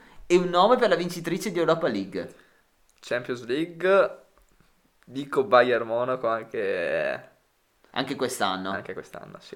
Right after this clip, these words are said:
Speaker 1: Anche quest'anno, quindi pronostici una seconda vittoria filata del Bayern Monaco?
Speaker 2: Più sofferta, però secondo me potrebbe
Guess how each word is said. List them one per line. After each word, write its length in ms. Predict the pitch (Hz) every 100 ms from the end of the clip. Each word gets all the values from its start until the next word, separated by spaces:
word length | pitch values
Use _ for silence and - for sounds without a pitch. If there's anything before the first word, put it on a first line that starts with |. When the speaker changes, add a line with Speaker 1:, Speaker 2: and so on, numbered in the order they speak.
| - -
Speaker 1:
Anche 220 | 123 139
quest'anno, 560 | 139 135 135 139 147
quindi 760 | 143 135 127 120 127 127 120 -
pronostici 800 | 117 123 120 120 127 - 139 135
una 280 | 127 120 113
seconda 500 | - 120 131 135 135
vittoria 360 | 123 117 120 123
filata 400 | - 110 110 120
del 100 | 110
Bayern 240 | 107 107 104
Monaco? 600 | 98 98 101 123 151 - _ _ _ _ _ _ _ _
Speaker 2:
Più 180 | - 156
sofferta, 680 | 160 - 110 110 117 185
però 1160 | 185 127 127 156 151 123 113 110 110 107 104 113
secondo 320 | - - 143
me 120 | 143
potrebbe 800 | 196 127 120 117 113 104 90 123